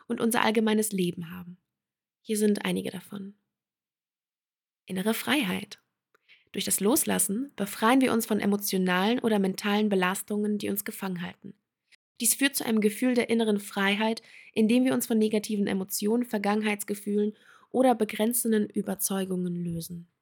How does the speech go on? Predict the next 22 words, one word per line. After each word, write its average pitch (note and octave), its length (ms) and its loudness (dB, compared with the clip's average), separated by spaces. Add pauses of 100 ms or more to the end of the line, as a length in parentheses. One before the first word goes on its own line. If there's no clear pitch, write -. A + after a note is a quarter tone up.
(600)
Stressreduktion. F3+ 1000 -2 (580)
Wenn G3 160 0
wir G3+ 80 8
lernen, A#3+ 400 8
Dinge C4+ 220 4
loszulassen, G3+ 600 0
die F#3+ 100 2
wir F#3 80 2
nicht B3+ 180 0
kontrollieren A3+ 480 0
können F#3 220 -6 (360)
oder G3+ 180 4
die F#3+ 160 -2
uns G3 160 -2
belasten, G3+ 720 0 (320)
reduzieren A3 440 2
wir C#4+ 80 2
den B3 100 2
Stress A3+ 340 0
in A3 100 2
unserem G#3+ 300 2
Leben. F#3 380 0